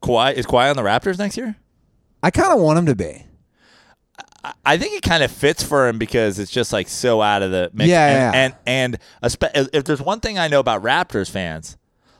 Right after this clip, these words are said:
Speaker 1: like, Raptors fans will take any small inkling, and they're like, "This is the greatest shot in the history of basketball." To
Speaker 2: Yeah.
Speaker 1: a Ra-, to a Raptors fan.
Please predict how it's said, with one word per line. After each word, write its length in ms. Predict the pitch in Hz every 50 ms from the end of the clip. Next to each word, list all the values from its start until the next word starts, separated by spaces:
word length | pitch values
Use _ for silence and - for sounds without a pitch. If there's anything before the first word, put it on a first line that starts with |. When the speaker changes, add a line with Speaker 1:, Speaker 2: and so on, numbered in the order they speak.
| _ -
Speaker 1:
like, 200 | 110 117 110 -
Raptors 460 | - 123 139 156 - - 165 139 -
fans 280 | - 139 127 117 -
will 100 | 110 113 107
take 400 | - 117 104 92 85 - - - _ _ _ _ _ _ _ _ _
any 540 | 135 139 139 139 139 139 135 131 127 120 - _ _ _ _ _ _ -
small 800 | - - - - 120 120 120 117 120 113 110 107 101 98 - _
inkling, 520 | - 107 110 107 - 107 98 92 87 82 - - _ _ _ _
and 180 | 98 98 98 101
they're 180 | 98 98 82 67 101
like, 200 | 98 101 95 - _ _ _ _ _ -
"This 200 | 120 160 160 165
is 80 | 160
the 60 | 135 123
greatest 300 | 139 147 147 135 127 -
shot 240 | - 131 123 127 107
in 60 | 113
the 80 | 113 104
history 400 | - - 135 127 - - 117 101
of 40 | 90
basketball." 560 | 95 104 123 123 - - 80 - 53 - - _ _ _ _ _ _ _ _ _ _ _ _
To 100 | - 127
Speaker 2:
Yeah. 120 | 143 151 135
Speaker 1:
a 40 | 113 117 -
Ra-, 40 | -
to 100 | - 110
a 20 | 104
Raptors 320 | 104 110 117 - 90 82
fan. 180 | - 87 76 -